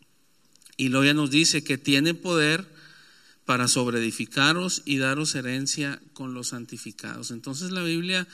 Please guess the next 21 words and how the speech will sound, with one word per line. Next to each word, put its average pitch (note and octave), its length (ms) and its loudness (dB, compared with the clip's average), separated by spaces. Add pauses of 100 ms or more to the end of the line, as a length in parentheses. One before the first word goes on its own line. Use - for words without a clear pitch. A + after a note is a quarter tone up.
(280)
juega D3 220 4
un E3 120 0
papel D#3+ 380 0
mucho, D#3+ 340 4
muy D3+ 180 2
importante. D#3 720 -4
Tan D#3 180 4
importante D3 800 2
es F3+ 180 0 (440)
que D3 100 0
el, C#3 180 2 (260)
que C#3+ 100 -2
el C3+ 100 -2
maestro, C3+ 640 4
el D#3+ 100 2
padre E3+ 300 4
espiritual E3 640 0
de D#3+ 100 4
ellos F3 220 0
les D3+ 240 -2
dice: D3+ 380 0